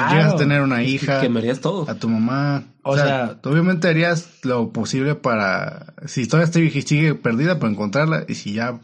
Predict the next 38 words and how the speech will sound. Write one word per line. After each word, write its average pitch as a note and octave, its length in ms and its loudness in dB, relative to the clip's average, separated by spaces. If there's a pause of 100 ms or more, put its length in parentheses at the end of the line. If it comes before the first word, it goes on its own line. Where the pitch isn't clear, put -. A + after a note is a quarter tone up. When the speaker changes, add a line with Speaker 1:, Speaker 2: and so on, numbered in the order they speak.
Speaker 1:
lamentablemente C3 680 0
la A2+ 120 0
asesinaron, C3 580 -2 (480)
pues A2 140 -4
para A2+ 140 0
buscar G#2+ 280 -4
justicia. A#2+ 520 -2 (440)
Speaker 3:
Claro, E3 360 2
o C#3 80 -2
sea, D3 140 0
e - 260 -10
insistimos D3+ 840 0
en D3 240 0
el C3+ 180 -4
caso E3 300 0
de E3+ 160 0
que, B2+ 280 -4
pues C#3 220 -2
de C#3 160 -2
querer, F3 420 0
mucha G3+ 300 0
gente, G3 260 0
imagino, E3 480 0
quiere F3 300 2 (380)
pero C#3+ 320 0
el, C#3 380 -2
el C#3 140 -4
problema F#3 480 0
es A3+ 240 -2
abismal. B2 800 -4
O B2 40 -8
sea, B2 160 -4
si, C#3 240 -4
si D3+ 120 -6
te D3+ 140 -2
pones C#4+ 400 -2
a, D3 440 0
a, B2+ 80 -12